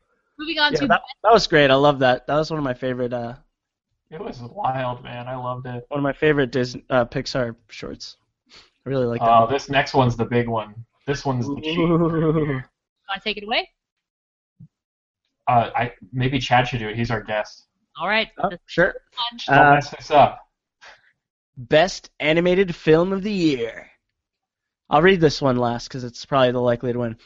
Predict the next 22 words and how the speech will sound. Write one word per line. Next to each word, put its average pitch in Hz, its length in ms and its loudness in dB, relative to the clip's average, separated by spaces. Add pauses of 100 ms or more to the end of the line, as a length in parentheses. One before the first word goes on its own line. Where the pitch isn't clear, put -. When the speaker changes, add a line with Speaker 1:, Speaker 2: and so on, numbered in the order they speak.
(420)
Speaker 2:
Good 180 200 4
Dinosaur, 139 880 4 (300)
The - 60 -12
Peanuts 208 500 -2
Movie, 120 400 -2 (340)
Speaker 3:
<laughs> - 120 -16
Speaker 2:
Hotel 190 360 4
Transylvania 202 600 0
two, 156 420 0 (400)
Inside 214 440 0
Out, 139 280 2 (240)
Minions, 165 800 4 (200)
Shaun 170 340 2
the 233 60 0
Sheep, 208 360 -4 (380)
Home, 180 500 4 (420)
SpongeBob, 143 880 2 (420)
Movie, 147 540 4
Sponge 135 440 0
Out 127 100 4
of 123 80 0
Water, 139 420 4